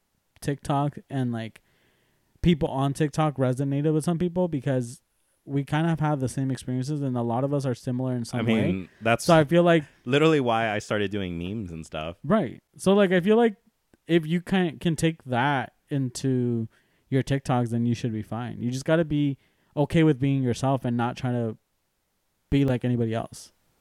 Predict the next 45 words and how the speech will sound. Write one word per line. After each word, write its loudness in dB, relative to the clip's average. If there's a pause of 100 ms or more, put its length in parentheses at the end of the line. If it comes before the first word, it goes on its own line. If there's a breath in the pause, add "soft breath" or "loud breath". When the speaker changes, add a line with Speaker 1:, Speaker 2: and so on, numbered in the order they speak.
(540)
Speaker 2:
And -8
that's -8
the -12
hardest -10
Speaker 1:
But 4
if 4
you 4
Speaker 2:
part. 0
Speaker 1:
try 4
to 4
structure 0
yourself 2
or 0
kinda -2
be 0
like, -4 (840)
come 2
across 2
as -2
one 2
of 4
those 0
famous 0
TikTokers, 0
and 2
I 4
think 2
that's 4
probably 6
your 4
thing, -4
is 0
like, -2 (340 soft breath)
maybe 6
if 6
I 4
sound 4
like 0
this 4
person, 4
like, 0
I'll 2 (100)
blow 4
up, 0
or -2